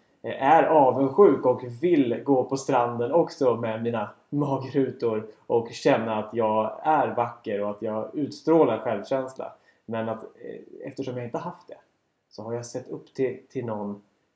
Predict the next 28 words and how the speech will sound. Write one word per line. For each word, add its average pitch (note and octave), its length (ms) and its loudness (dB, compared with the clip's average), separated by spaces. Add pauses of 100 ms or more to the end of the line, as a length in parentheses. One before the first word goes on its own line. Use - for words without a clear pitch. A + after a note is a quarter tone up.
(400)
lite B2+ 320 -8
i A#2 40 -6
smyg C3 440 -6
och G#2+ 160 -6
försvarat C#3+ 580 0
mig A#2+ 140 -2
själv A#2+ 260 -4
att G#2 100 -8
jag B2 460 -4
är D3 220 -6
inte C#3+ 200 -10
så, G2 180 -12
men G#2 140 -10
det C#3 140 -2
är C3+ 40 -4
nog A2 240 -10 (280)
egentligen B2+ 520 -10
för G2+ 80 -6
att G2+ 80 -8
den G#2+ 100 -8
där C#3 100 -4
typen G#2+ 540 -8 (300)
är G#2+ 100 -12
bara G2 300 -8 (300)
sliskig - 540 -10
och, G#2+ 340 -6
och G#2+ 140 -10
självsäker. - 720 -14